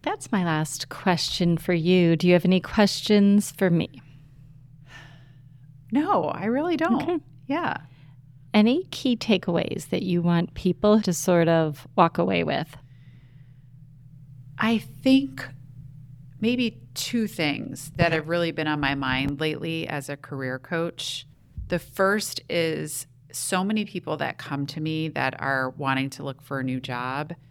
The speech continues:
Speaker 2: have been feeling disgruntled, not challenged for so long before they actually make the decision to leave their job.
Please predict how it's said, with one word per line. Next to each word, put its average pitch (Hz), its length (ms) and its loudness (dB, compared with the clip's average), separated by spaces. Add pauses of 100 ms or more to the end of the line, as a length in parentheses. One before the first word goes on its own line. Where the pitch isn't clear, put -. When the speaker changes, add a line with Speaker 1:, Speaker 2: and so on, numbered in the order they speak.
(220)
Speaker 2:
have 165 240 -2
been 156 160 -4
feeling 151 760 0 (1120)
disgruntled, 151 1200 0 (380)
not 143 320 0
challenged 143 720 -6
for 139 200 -4
so 143 720 -2
long 120 640 -6 (420)
before 143 340 -4
they 127 160 -2
actually 123 500 -2
make 120 280 -6
the 127 60 -8
decision 123 460 -10
to - 240 -14
leave 117 280 -10
their 156 180 -4
job. 208 460 -6